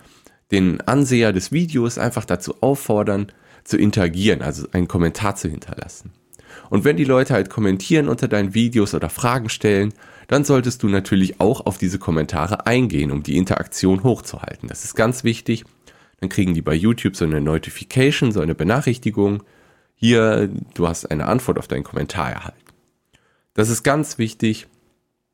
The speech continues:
um die Leute zum Interagieren zu bewegen. Kommen wir zu Strategie Nummer fünf. Dein Video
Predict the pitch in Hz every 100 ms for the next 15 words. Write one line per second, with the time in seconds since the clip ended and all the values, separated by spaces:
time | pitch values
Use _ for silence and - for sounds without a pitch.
0 | _ _ 98 90 85 85 87 - - -
1 | 85 90 - 76 82 90 90 - - -
2 | - - 80 69 76 67 _ _ _ _
3 | _ _ 87 87 82 82 78 78 _ _
4 | - - - 110 110 127 143 160 170 -
5 | 120 - - _ _ _ _ _ _ _
6 | _ - 92 90 117 151 160 156